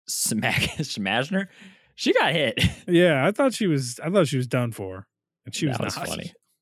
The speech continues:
Speaker 1: That was pretty funny. Um, then she rescues her and everything, and I don't even know if Zoe actually recognized that it was Kamala at first until later on. I forget if they show that in the post, what happens. Um,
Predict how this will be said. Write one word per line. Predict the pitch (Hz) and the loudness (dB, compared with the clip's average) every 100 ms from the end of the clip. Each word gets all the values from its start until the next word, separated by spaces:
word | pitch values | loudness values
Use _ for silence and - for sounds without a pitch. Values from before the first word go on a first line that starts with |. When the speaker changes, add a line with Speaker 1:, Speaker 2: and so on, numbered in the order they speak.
| _ - | _ -8
Speaker 1:
That | 110 | -8
was | - | -8
pretty | - - | -12 -14
funny. | - - - _ _ _ _ _ - | -14 -14 -16 _ _ _ _ _ -4
Um, | 80 80 80 | -2 -2 -2
then | 85 | -6
she | - | -4
rescues | 73 - - 82 | -4 -4 -4 -4
her | 78 | -4
and | 76 | -4
everything, | 76 80 76 78 80 80 | -4 -6 -6 -6 -6 -6
and | 76 90 - _ _ _ _ _ | -10 -12 -18 _ _ _ _ _
I | 165 | -6
don't | 156 | -2
even | 202 | -2
know | 165 147 | -2 -2
if | |
Zoe | 98 104 113 | 0 0 0
actually | - 92 | -4 -4
recognized | 92 98 87 87 | -4 -4 -4 -4
that | 85 | -6
it | |
was | 82 - | -6 -8
Kamala | - 80 92 69 | -10 -6 -4 -4
at | - | -8
first | - - - - - | -10 -12 -16 -20 -16
until | - - | -12 -8
later | 82 78 78 | -6 -6 -6
on. | 76 87 110 - 185 | -8 -12 -14 -20 -20
I | |
forget | - 107 101 | -10 -8 -8
if | - | -4
they | 104 104 | -4 -4
show | - 101 | -6 -4
that | 101 - _ - | -4 -6 _ -10
in | |
the | 82 | -10
post, | - 85 87 - - _ _ _ _ | -8 -8 -8 -12 -18 _ _ _ _
what | - | -12
happens. | 90 90 95 98 - _ _ _ _ - | -10 -10 -12 -12 -16 _ _ _ _ -12
Um, | 82 80 78 76 85 | -8 -8 -10 -12 -16